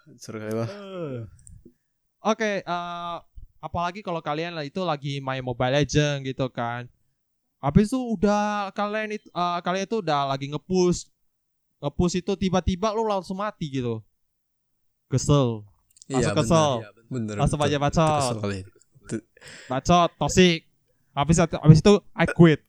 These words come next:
Speaker 2: gitu.
Speaker 1: Oke. <laughs>
Speaker 2: Oke, jadi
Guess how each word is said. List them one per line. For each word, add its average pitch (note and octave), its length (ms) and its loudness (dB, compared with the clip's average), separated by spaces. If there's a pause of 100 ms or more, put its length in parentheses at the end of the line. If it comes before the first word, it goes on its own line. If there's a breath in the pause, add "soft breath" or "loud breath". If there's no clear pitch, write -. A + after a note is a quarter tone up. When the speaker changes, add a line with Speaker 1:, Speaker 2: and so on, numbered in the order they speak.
Speaker 2:
gitu. E3 240 -4
Speaker 1:
Oke. D#3 380 6
<laughs> - 1800 2
Speaker 2:
Oke, A#3+ 320 -8
jadi G#3+ 260 -10